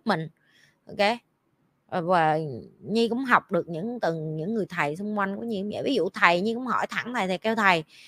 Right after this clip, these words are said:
thầy cần con, ờ, phát nguyện support gì không? Thầy nói đi chứ con cũng không biết con giúp được gì cho chùa."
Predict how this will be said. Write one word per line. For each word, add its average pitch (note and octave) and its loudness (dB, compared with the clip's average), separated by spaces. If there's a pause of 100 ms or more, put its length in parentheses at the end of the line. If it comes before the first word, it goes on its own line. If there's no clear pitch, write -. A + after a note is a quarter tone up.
(360)
thầy - -12
cần F#3+ 0
con, A3+ 2
ờ, A3 -2
phát D4 -2
nguyện D3+ -2
support A3+ 4
gì A3 2
không? G3+ -2
Thầy F#3+ -2
nói G#3 2
đi A#3 2
chứ A#3 -6
con G#3+ 6
cũng A3 -4
không A#3+ -2
biết D#4 0
con A#3 0
giúp C#4+ 2
được F#3 2
gì F3+ -8
cho G#3+ -2 (100)
chùa." F3 2